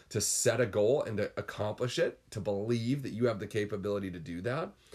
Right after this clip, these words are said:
You've got to get emotionally connected to what you want.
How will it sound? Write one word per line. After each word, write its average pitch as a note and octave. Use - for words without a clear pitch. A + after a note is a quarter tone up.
You've D#3
got F#3
to D#3+
get C#3+
emotionally C3+
connected G#2+
to -
what G2
you G2+
want. -